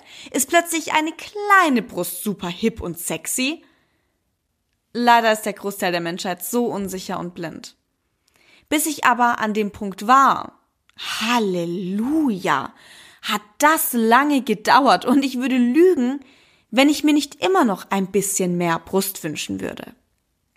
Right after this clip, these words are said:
Wenn es aber nicht nur Größe oder Form ist, kann sogar die Anzahl der Nippel von zwei abweichen.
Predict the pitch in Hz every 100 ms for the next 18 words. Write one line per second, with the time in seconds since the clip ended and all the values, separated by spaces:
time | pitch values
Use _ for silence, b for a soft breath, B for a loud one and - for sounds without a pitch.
0 | _ 202 277 381 381 311 277 247 - 214
1 | - 202 196 185 175 - 165 165 240 -
2 | - - - 320 320 262 233 233 - 190
3 | 226 220 185 175 233 285 233 - 170 -
4 | 165 - - - 76 -